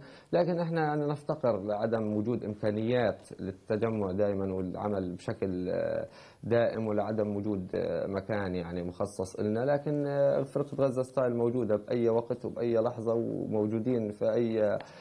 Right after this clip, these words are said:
بدون حتى، يعني، بدون أي إمكانيات هم موجودين، وشاركوا في أكثر من عمل بدون أي إمكانيات، لدرجة إنهم كانوا يطلعوا ال-، لما نروح ونتنقلوا من مكان لمكان كانوا يتنقلوا مشي،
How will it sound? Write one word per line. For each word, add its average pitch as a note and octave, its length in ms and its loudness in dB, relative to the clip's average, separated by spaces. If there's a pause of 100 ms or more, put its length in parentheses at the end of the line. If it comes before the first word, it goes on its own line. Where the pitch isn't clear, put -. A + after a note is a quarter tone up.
(140)
بدون A#2 600 4
حتى، B2+ 300 -2
يعني، A2+ 260 4
بدون A#2 340 2
أي B2 300 2
إمكانيات A#2 720 2
هم A2 120 0
موجودين، G#2+ 580 2
وشاركوا G#2+ 880 0
في G#2 260 -2
أكثر A2 400 -2
من G#2+ 140 -2
عمل G#2+ 300 -2
بدون G#2+ 300 -2
أي A#2+ 280 2
إمكانيات، A#2+ 580 -2
لدرجة A#2+ 400 0
إنهم A#2+ 220 -4
كانوا B2 280 0
يطلعوا G#2 380 0
ال-، G2 460 -4 (320)
لما G#2+ 220 2
نروح B2 300 2
ونتنقلوا A#2 680 0
من A#2 140 0
مكان C3 300 0
لمكان C3 380 0
كانوا B2+ 220 0
يتنقلوا A#2+ 480 0
مشي، - 260 -6